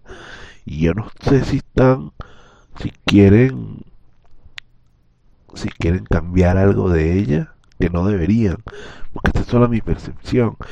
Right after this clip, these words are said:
solo mi opinión. Yo no valgo, no valgo lo suficiente como para que alguien cambie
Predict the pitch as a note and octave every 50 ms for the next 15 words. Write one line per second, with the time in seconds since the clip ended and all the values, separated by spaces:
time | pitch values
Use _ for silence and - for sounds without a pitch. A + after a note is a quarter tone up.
0 | - - - - - - - - E2+ F2 E2+ F2 F#2 E2+ - E2 D#2+ E2 F2 G2
1 | G#2 A2+ G#2+ F#2+ E2+ D#2 E2+ E2+ F2 F2+ G2 A2 A2 G#2+ A2 - - - - _
2 | - - D#2 E2 D#2 E2 F2+ G2+ G#2+ - G#2+ G#2+ G#2+ G#2 G2 F#2+ G#2 - _ -
3 | - - - - _ _ _ - - - - F2+ F2+ - - - G#2 F#2+ - -
4 | G#2 A2+ B2+ D3+ - A2 F2+ E2 - - - C#2+ - - - D#2+ E2+ E2+ E2+ E2+
5 | F2+ F#2 G2 - F#2+ F#2 F2+ F2+ F2 F2 E2 G2